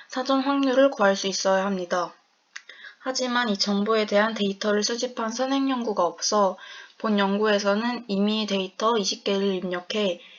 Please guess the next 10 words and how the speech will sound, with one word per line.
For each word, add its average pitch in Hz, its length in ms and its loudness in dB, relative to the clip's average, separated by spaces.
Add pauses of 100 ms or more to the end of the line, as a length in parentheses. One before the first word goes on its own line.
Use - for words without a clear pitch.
(140)
이 - 140 -16
차 240 180 2
배열의 208 440 4
데이터베이스를 190 840 -4
설정했고 208 840 -4 (560)
추후 269 240 4
수집되거나 247 800 2
갱신되는 214 640 0
데이터가 196 520 -2
있으면 196 500 -4